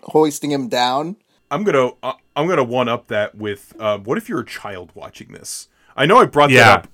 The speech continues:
Speaker 2: earlier with, um, with these movies. Like, Batman Begins, I'm not saying I would take a toddler to see it, but I think I, I, you could take
Speaker 3: Eleven, ten-year-old.
Speaker 2: eleven, yeah, you could, t-, th-, and they'll, they'll be fine.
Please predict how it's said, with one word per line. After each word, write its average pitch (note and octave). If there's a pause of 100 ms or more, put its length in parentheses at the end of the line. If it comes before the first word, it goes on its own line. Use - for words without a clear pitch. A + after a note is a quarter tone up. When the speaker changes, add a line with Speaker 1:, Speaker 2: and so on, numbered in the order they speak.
Speaker 2:
earlier B2+ (320)
with, A#2+
um, A#2+
with B2
these A#2+
movies. B2+ (340)
Like, C3+
Batman A#3+
Begins, E3+
I'm A#3
not B3
saying E3+
I D3
would C3
take C3+
a -
toddler A2+
to A#2+
see C3+
it, C3+
but A3
I -
think A3
I, C#3+
I, C3+
you C3+
could A2+
take B2
Speaker 3:
Eleven, G2+
ten-year-old. F#2+ (240)
Speaker 2:
eleven, D3
yeah, G#2+
you C4+
could, -
t-, -
th-, C#3 (100)
and E3+
they'll, F#3
they'll D#3
be D3
fine. G2+